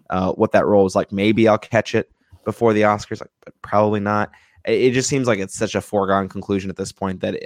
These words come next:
I mean, that might be the biggest upset of the night if, if Renee Zellweger doesn't win, uh, that Oscar. But I would love,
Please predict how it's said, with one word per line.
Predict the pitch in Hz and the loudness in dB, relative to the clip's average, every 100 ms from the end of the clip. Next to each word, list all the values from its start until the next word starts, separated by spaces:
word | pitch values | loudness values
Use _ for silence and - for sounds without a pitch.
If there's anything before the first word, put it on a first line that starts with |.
| - | -12
I | |
mean, | 107 98 92 _ _ _ _ | -8 -8 -8 _ _ _ _
that | 110 | -2
might | 107 95 | 0 -2
be | 98 | -2
the | 98 | -4
biggest | - 120 101 - | 2 2 2 -2
upset | 104 - 101 | -6 -4 -6
of | 92 | -4
the | |
night | 92 82 | -8 -8
if, | 80 - | -8 -8
if | 95 | -10
Renee | 104 82 | -8 -10
Zellweger | 98 69 78 82 78 - | -8 -6 -6 -6 -10 -4
doesn't | 107 104 92 | -4 -4 -6
win, | - 104 73 95 95 _ _ _ - | -6 -6 -4 -8 -12 _ _ _ -2
uh, | 101 95 82 | 0 0 2
that | 110 104 | 2 2
Oscar. | 101 101 - 101 | 2 2 0 0
But | 95 | 2
I | 101 113 | 2 4
would | 113 113 | 6 4
love, | 101 110 107 | 4 2 2